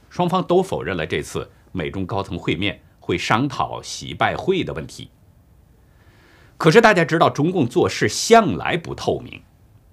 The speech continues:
所以尽管美中双方都否认，也不能完全排除这种可能性。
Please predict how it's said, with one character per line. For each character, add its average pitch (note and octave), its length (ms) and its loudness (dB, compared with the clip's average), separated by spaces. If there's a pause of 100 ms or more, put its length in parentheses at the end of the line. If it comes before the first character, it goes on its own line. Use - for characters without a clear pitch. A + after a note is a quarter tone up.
(320)
所 F3+ 140 8
以 F3+ 80 6
尽 G#3 180 2
管 C#2 320 -4 (280)
美 F2+ 200 -2
中 B2+ 160 -2
双 B2+ 180 -4
方 A2 160 -4
都 B2 140 2
否 A1+ 220 -10
认， C2 180 -10 (480)
也 E3 180 -4
不 A3+ 180 -4
能 G2 180 0
完 - 200 -2
全 D2 240 -4
排 D#2 240 -4
除 G2+ 200 -8
这 C#3+ 120 -4
种 G#2 120 -4
可 - 160 -8
能 - 160 -16
性。 - 240 -4